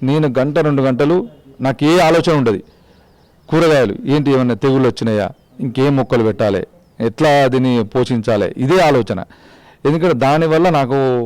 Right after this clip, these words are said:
అంత లాభం జరిగింది. ఆరోగ్యంగా మా కుటుంబ సభ్యులు కూడా టోటల్గా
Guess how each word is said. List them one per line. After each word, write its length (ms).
అంత 240
లాభం 340
జరిగింది. 380
ఆరోగ్యంగా 500
మా 120
కుటుంబ 340
సభ్యులు 400
కూడా 220
టోటల్గా 500